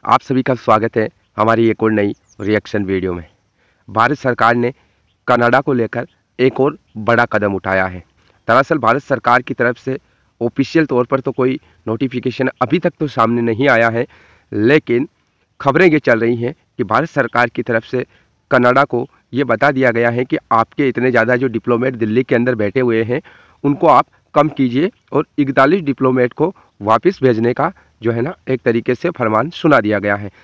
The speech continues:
इसी पर हम देखने वाले हैं पाकिस्तानी मीडिया का रिएक्शन। तो वीडियो को लाइक करना, शेयर करना और चैनल को सब्सक्राइब करके बेल आइकन को दबाना। तो चलिए वीडियो को शुरू करते हैं।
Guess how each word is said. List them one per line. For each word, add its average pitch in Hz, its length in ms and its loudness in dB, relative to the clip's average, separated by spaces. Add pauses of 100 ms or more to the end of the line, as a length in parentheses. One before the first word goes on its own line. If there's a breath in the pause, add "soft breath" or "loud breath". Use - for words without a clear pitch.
(220 soft breath)
इसी 196 200 -4
पर 196 120 4
हम 156 160 0
देखने 135 280 0
वाले 127 200 2
हैं 151 120 0
पाकिस्तानी 117 560 -2
मीडिया 107 300 0
का 127 120 0
रिएक्शन। 110 440 -2 (320 soft breath)
तो 110 60 -8
वीडियो 117 220 0
को 127 120 2
लाइक 120 240 2
करना, 139 240 2
शेयर 139 300 0
करना 143 280 -2 (340 soft breath)
और 151 100 -2
चैनल 139 300 2
को 143 120 -6
सब्सक्राइब 123 440 0
करके 127 260 -4
बेल 113 220 0
आइकन 110 220 0
को 104 100 -6
दबाना। 101 320 -2
तो 104 120 -12
चलिए 127 280 0
वीडियो 120 260 0
को 143 120 -8
शुरू 139 280 0
करते 104 300 -4
हैं। 92 140 -8